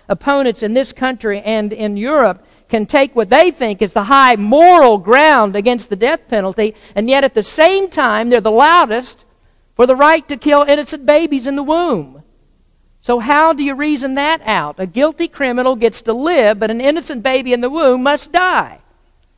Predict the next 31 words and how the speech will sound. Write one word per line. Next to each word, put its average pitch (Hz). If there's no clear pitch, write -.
Is 202
that 285
insane 277
inconsistency? 277
So -
what 415
does 392
the 320
Bible 247
say 220
about 151
this? -
Well, 220
let's 294
turn 277
to 214
Genesis, 185
and 180
let's 233
take 233
a, 170
a -
look 226
at 208
a 196
verse 202
that 190
I 175
referred 202
to 165
earlier. 180